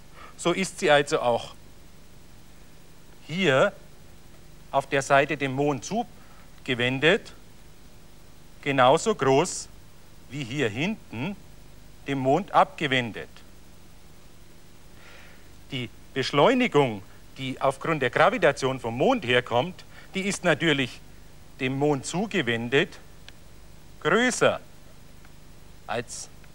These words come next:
für den Erdmittelpunkt und vom Mond abgewendet kleiner als am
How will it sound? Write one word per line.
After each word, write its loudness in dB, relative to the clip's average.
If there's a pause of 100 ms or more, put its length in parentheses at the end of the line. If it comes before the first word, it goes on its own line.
(280)
für -6
den -4
Erdmittelpunkt -2 (1500)
und 4 (100)
vom 0
Mond 2
abgewendet 0 (720)
kleiner 2 (720)
als -4
am -4